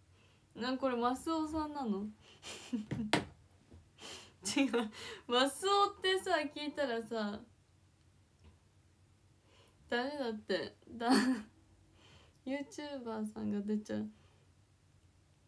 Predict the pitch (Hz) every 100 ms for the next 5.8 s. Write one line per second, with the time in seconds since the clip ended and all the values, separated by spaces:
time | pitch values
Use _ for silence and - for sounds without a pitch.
0 | _ _ _ - _ _ _ _ _ -
1 | 330 403 381 330 269 254 240 226 226 226
2 | 214 196 - - - - - - - -
3 | - - - - - - - - - -
4 | - - 262 - 381 370 277 202 - -
5 | 233 269 277 285 294 240 190